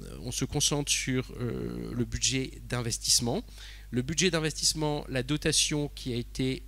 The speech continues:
allouée au titre de l'année deux mille vingt et un était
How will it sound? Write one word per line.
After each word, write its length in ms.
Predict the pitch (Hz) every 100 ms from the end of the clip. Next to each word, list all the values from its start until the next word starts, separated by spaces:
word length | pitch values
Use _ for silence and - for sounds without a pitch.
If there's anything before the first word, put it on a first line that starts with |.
| - - -
allouée 580 | 147 160 156 156 151 - - - - -
au 100 | 123
titre 240 | - 135
de 80 | 123
l'année 460 | 117 120 127 131 -
deux 140 | 123 135
mille 180 | 135
vingt 260 | 127 131 -
et 80 | 127
un 220 | 120 117 -
était 500 | 117 123 - 131 123